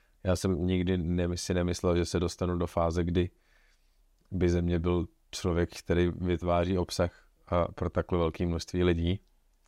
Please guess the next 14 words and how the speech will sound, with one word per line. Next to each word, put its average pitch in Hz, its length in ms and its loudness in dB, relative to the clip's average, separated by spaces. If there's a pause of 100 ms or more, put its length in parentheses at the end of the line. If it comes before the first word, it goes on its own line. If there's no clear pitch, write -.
(120)
Je 87 120 0
to 90 100 0
pořád 85 360 0 (180)
nezvyklá 85 520 0
představa 85 580 0 (180)
a 82 380 0 (600)
zároveň 90 320 2
trochu 90 200 -4
děsivá 95 460 2
představa, 87 440 -2
protože 90 460 0
s - 200 -10
tím 90 240 0
vnímám 90 480 0